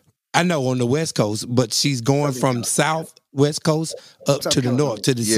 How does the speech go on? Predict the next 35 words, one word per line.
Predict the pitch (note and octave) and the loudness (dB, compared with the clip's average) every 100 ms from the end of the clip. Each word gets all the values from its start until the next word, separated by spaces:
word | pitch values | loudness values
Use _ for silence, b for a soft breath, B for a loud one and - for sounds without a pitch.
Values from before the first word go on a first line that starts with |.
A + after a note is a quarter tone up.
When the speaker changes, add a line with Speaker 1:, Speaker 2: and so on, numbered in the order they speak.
| G2+ | 4
Speaker 1:
Seattle, | - G2+ | 2 2
Speaker 3:
no, | E2+ | 2
but | |
mo-, | - | 0
Speaker 1:
Washington | G3 C3 | 0 -2
Speaker 3:
most | A#2+ | 0
Speaker 1:
area. | G#2+ G2+ | 0 -2
Speaker 3:
of | - | -4
the | |
time | G#2+ G2 | -2 -2
when | F2 | -2
we | F#2+ | -4
say | - F#2+ | 0 2
Speaker 1:
Oregon. | D#3 | 4
Speaker 3:
south | G2 E2 - | 2 -2 -4
or | D2 | -6
north, | F2 E2+ D2+ | -2 -2 -4
we | D#2+ | -8
thinking | - E2 C#2+ D2 | -6 -8 -8 -10
on | C#2 C2 | -10 -10
the | D#2+ | -8
east | F2+ - | -8 -8
side. | D2 A#1 G1+ - _ _ | -12 -12 -18 -20 _ _
Speaker 2:
Yeah. | - | -6
Speaker 1:
But | A#2 | 0
here's | C3+ D3 | 0 0
the | A#2+ | -2
parallel. | D3+ D#3 B2+ A2+ F#2+ F2 - _ _ _ _ - | 0 2 0 -2 -4 -10 -16 _ _ _ _ -2
And | B2 | 0
Speaker 2:
Exactly. | A#2 C#3+ | 2 0
Speaker 1:
then | D3+ | 0
sometimes | - D3 C#3 B2 A#2 | -2 -2 0 -2 -2
she | B2 | -2
passes | A2+ A2+ G#2+ - G2+ | -2 -2 -2 -4 -6
out. | - | -10